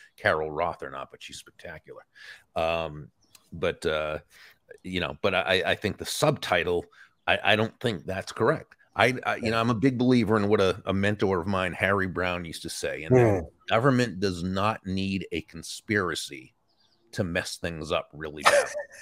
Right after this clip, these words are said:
Speaker 1: They do so just fine without it, okay? And again, it's because the very, the way the system is as itself, if you, if you study it, which most people don't, again,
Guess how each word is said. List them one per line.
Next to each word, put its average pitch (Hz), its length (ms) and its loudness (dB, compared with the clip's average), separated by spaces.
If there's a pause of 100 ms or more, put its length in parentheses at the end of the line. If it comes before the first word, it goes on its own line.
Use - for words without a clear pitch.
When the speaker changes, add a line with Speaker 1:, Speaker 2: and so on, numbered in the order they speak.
(2250)
Speaker 1:
They 92 120 2
do 85 220 -2
so 98 240 0
just 82 320 -6
fine 82 320 -4
without 78 320 -4
it, - 80 -18 (160)
okay? 85 340 -8 (200)
And 117 140 0
again, 101 380 -2
it's - 220 -10
because 90 1040 -8 (340)
the 101 120 2
very, 101 720 0
the 95 100 0
way 92 380 0
the 92 140 -4
system - 680 -6
is 87 320 -6
as 80 340 -4
itself, - 760 -8 (300)
if - 180 -12
you, 87 260 -6
if 78 180 -14
you 76 80 -12
study 90 500 -4
it, - 100 -16 (400)
which 98 180 -8
most 123 300 -6
people 120 260 -6
don't, 120 360 0
again, 92 340 -4